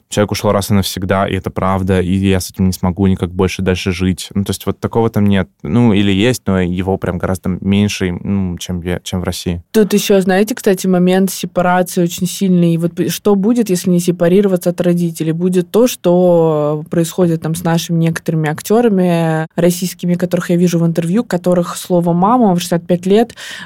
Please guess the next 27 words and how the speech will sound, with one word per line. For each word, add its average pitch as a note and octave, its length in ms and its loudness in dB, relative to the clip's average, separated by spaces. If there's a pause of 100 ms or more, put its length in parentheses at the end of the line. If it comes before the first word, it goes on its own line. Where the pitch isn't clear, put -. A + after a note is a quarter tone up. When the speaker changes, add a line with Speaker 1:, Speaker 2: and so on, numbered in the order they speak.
Speaker 2:
вводит F#3 400 2
в - 40 -10
состояние F3+ 460 4
истерики, G#3 720 2
слезопотока, F3 1120 0
страданий F3 760 2
и - 20 -4
так E3+ 200 -4
далее. E3 340 2
Это E3 120 -4
говорит F3+ 380 0
только F3+ 260 -2
об E3+ 120 0
одном. F3 380 2
Не F#3 140 4
о F3+ 80 2
том, B3 220 0
что G3+ 240 -2 (260)
какие G3 360 2
у D4 60 4
него A#3 240 4
были, G#3+ 320 4 (140)
наверное, F#3+ 460 4
близкие F#3+ 440 0
отношения F#3 500 0
с F#3 120 -6
мамой, F3 460 2